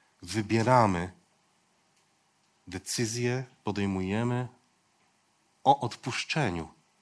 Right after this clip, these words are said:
tym, którzy nam zawinili. Filip Jansej w swojej książce Zaskoczeni łaską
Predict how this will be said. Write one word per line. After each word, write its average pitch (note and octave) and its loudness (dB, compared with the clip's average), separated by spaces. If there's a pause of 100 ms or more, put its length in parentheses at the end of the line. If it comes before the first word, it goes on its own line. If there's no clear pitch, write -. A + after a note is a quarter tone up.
(540)
tym, D3 4 (260)
którzy G#2 -4
nam A2+ 2 (340)
zawinili. F#2+ -4 (920)
Filip A3+ -2
Jansej E3+ 6
w - -2
swojej A#2 0
książce C#3+ 2
Zaskoczeni A#2+ 0
łaską B2+ 6